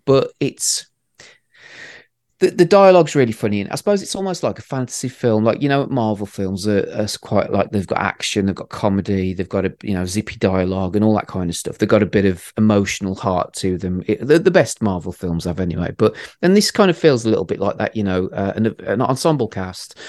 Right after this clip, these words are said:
Um, Chris Pine's really good in it, I have to say. He's kind of the, the hero, not hero, if you know what I mean. He's, he's n-,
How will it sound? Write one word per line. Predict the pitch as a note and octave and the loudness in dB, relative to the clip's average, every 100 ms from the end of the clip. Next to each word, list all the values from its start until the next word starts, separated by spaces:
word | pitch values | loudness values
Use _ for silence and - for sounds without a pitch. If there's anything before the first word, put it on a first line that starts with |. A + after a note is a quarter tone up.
| - - | -20 -2
Um, | G#2 G2 G2 - | 2 2 2 -2
Chris | - - | 0 0
Pine's | - B2+ G#2+ A2 A#2+ | 2 2 2 0 -2
really | B2+ C3+ A#2+ G2+ | 2 4 4 0
good | F2+ F2+ | -4 -4
in | E2 | -4
it, | - - | -6 -4
I | G2 | -4
have | - | -4
to | - | -6
say. | F#2 F2+ F2+ | -4 -4 -4
He's | - G2 F#2 - | -4 -4 -6 -8
kind | - G2 | -4 -4
of | - | -2
the, | G2+ F#2 - - - _ _ | 0 0 -2 -16 -20 _ _
the | - | -2
hero, | A#2+ D#3 D3 C3+ C3 A#2+ | 2 4 6 6 6 6
not | A#2+ - - | 6 2 0
hero, | C3 A#2+ A#2+ A#2+ | 4 6 6 4
if | A2 G#2+ - | 2 -4 -4
you | |
know | A#2 | -4
what | - | -2
I | |
mean. | A2+ A2 A2 A2+ | 0 0 0 -2
He's, | A2 - - | -6 -8 -6
he's | A2 G#2 | -6 -2
n-, | A2+ | -4